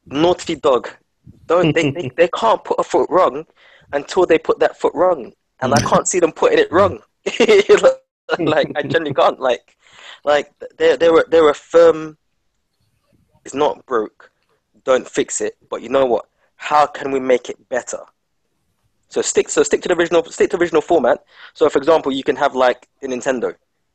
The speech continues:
Speaker 1: Like, okay, N-, N-, Nintendo are known for making, you know, for making games, and then you, you had the N E S, and then they were like, "Okay, well, listen, we're gonna make a, a stronger machine, but we're still gonna stick to the manifesto of what we do, which is make great games." And they come out with the Super Nintendo,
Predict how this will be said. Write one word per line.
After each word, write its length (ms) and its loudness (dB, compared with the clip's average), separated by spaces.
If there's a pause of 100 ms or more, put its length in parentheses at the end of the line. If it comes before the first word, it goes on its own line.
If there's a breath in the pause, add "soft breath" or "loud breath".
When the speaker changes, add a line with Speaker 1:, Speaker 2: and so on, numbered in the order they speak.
(500)
Speaker 1:
Like, 220 -2
okay, 420 0
N-, 280 -8
N-, 180 -4
Nintendo 380 0
are 120 -2
known 260 2
for 100 -8
making, 380 -2
you 60 -4
know, 180 0
for 160 -6
making 400 -2
games, 420 -4 (300 soft breath)
and 100 -10
then 60 -4
you, 160 -4
you 140 -12
had 120 -4
the 160 -2
N 120 -2
E 100 -4
S, 260 0
and 160 -6
then 60 0
they 60 2
were 100 2
like, 140 -2
"Okay, 160 -6
well, 120 0
listen, 220 -6
we're 80 -4
gonna 140 0
make 180 -2
a, 100 -6
a 60 -10
stronger 460 -4
machine, 500 -10 (400 soft breath)
but 80 -8
we're 80 -2
still 200 -2
gonna 140 0
stick 200 -4
to 80 -6
the 80 0
manifesto 580 -2
of 80 -6
what 140 -2
we 100 -10
do, 180 -10
which 180 -10
is 120 -12
make 220 -6
great 260 -6
games." 260 -8
And 80 -6
they 60 -2
come 200 -6
out 120 -4
with 80 -8
the 40 -12
Super 200 -8
Nintendo, 440 -8